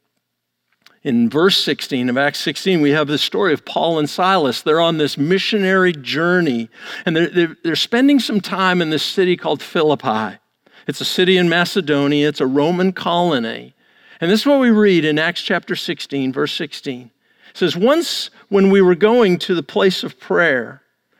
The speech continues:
we were met by a female slave who had a spirit by which she predicted the future. She earned a great deal of money for her owners by fortune telling," and, and that's important.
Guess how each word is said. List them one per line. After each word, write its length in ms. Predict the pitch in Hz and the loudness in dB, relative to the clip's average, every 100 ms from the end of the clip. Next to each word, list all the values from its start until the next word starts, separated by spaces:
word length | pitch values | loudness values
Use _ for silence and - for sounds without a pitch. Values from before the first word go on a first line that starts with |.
| - - | -12 2
we 120 | 190 | 6
were 120 | 196 | 6
met 220 | 202 262 | 6 2
by 160 | 247 214 | 2 2
a 60 | 185 | 2
female 440 | 226 220 214 196 | 2 4 4 4
slave 640 | - - 196 175 151 147 | 0 0 2 4 2 0
who 220 | - 190 156 | 0 0 0
had 340 | 160 151 143 - | 0 0 -2 -6
a 100 | - | -4
spirit 600 | 151 - - 233 214 - 180 | -2 -2 0 4 4 4 0
by 140 | 180 | 2
which 200 | 170 180 | 2 0
she 200 | - 165 | -2 -4
predicted 500 | 170 160 190 - 160 | -2 0 0 -2 -2
the 80 | 156 | -4
future. 560 | - 220 - - - _ _ _ _ _ - - | 0 0 0 -6 -12 _ _ _ _ _ -20 -6
She 280 | - 196 - | -2 -2 2
earned 420 | 214 226 208 185 - | 4 6 6 4 0
a 80 | 160 | -2
great 540 | 139 170 208 262 208 | 0 4 4 2 2
deal 260 | 226 226 202 | 4 6 4
of 140 | 165 | 4
money 320 | 180 185 156 | 2 2 0
for 240 | 143 151 143 | 0 0 2
her 240 | 139 - | 2 0
owners 380 | 180 185 139 135 | 0 2 0 0
by 160 | 143 143 | -2 -2
fortune 480 | - 190 - 147 | 0 0 0 -4
telling," 440 | - 123 113 113 113 | -2 -2 -2 -4 -6
and, 140 | 135 | -6
and 160 | - 196 | -6 -4
that's 200 | 226 262 | -4 -4
important. 520 | 247 - 254 208 196 | -4 -2 -2 -4 -18